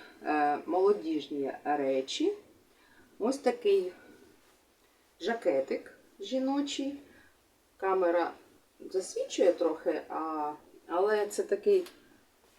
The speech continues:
м, цікавий колір. Е, це баклажан, такий трохи приглушений. Ось на спинці назва бренду. З камінців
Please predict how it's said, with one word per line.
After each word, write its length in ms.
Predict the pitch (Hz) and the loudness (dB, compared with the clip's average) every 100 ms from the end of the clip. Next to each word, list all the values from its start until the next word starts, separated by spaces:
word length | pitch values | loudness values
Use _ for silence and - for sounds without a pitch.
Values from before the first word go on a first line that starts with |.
| - - | -18 -8
м, 160 | 156 - - - | -8 -8 -12 -8
цікавий 520 | 240 - 165 147 151 | -2 6 6 6 2
колір. 460 | - 311 494 466 - - - _ _ _ - - | 6 10 10 10 2 -12 -20 _ _ _ -14 -8
Е, 200 | 151 139 | -8 -8
це 160 | - 226 | -2 0
баклажан, 800 | 285 - 160 156 453 453 539 494 | 0 0 0 2 2 4 4 0
такий 260 | 240 220 | 0 0
трохи 360 | - - 254 247 | 0 2 2 0
приглушений. 800 | - 208 180 147 - 131 131 - - _ - - - - - | 0 0 0 0 -4 -6 -6 -8 -16 _ -20 -20 -20 -20 0
Ось 340 | 196 - - | 2 2 -2
на 140 | 185 190 | -2 -2
спинці 600 | - 185 175 - 143 139 - - - _ - | 2 2 2 -2 -4 -4 -8 -20 -20 _ -6
назва 540 | 143 185 180 151 160 | 2 6 4 4 0
бренду. 680 | 143 151 131 131 165 294 466 - - _ _ _ _ _ _ _ _ _ _ _ _ _ _ _ _ _ _ _ _ _ _ | 0 0 0 0 4 4 2 -2 -20 _ _ _ _ _ _ _ _ _ _ _ _ _ _ _ _ _ _ _ _ _ _
З 120 | - - | -12 -2
камінців 960 | 185 196 196 - - - - 196 175 | 4 4 4 0 -10 -20 0 2 2